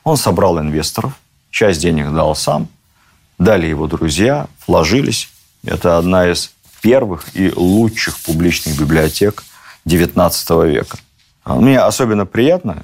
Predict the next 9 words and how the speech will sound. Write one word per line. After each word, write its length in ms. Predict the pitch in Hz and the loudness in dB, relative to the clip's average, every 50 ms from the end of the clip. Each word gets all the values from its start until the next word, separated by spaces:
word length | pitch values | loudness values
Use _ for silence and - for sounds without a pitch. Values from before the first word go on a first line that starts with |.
| - - - | -16 -14 -12
как 280 | - 76 73 - - - | -10 -10 -10 -12 -6 -2
любителю 480 | 95 95 95 95 87 - - 87 90 | 0 2 2 0 0 0 2 2 2
истории, 520 | 87 - - - 151 156 165 147 92 71 67 - - _ _ | 2 0 0 0 2 2 2 2 0 -2 -6 -10 -18 _ _
говорить 420 | - 90 87 92 107 117 120 117 | -4 0 2 2 2 2 2 0
о 80 | 98 95 | -2 -2
том, 400 | - - 123 123 117 113 101 107 - _ _ _ _ | 0 0 0 0 0 0 -4 -6 -14 _ _ _ _
как 260 | - 98 95 - - - - _ _ | -4 -4 -4 -4 -6 -12 -16 _ _
Воронцов 720 | - - 90 87 85 85 82 - - - 104 92 - - - | -4 -2 0 2 2 0 0 -2 0 0 0 0 -2 -4 -4
любил 560 | 80 82 78 78 78 92 92 90 85 76 - | -2 -2 -2 -2 0 2 2 2 2 0 -4